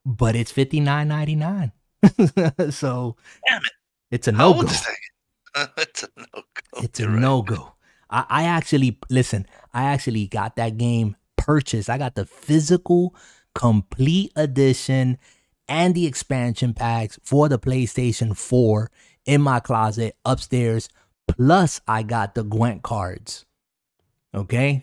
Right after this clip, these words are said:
Speaker 1: that are in-game in that game. Uh,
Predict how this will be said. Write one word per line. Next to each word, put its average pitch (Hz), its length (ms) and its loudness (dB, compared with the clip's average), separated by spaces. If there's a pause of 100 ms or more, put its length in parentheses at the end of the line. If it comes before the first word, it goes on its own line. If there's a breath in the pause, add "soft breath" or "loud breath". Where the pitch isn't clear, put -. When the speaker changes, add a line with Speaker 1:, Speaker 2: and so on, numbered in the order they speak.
Speaker 1:
that 120 160 0
are 110 220 2
in-game 117 600 4 (180)
in 120 180 0
that 107 240 -2
game. 101 380 -4 (540)
Uh, 101 320 -6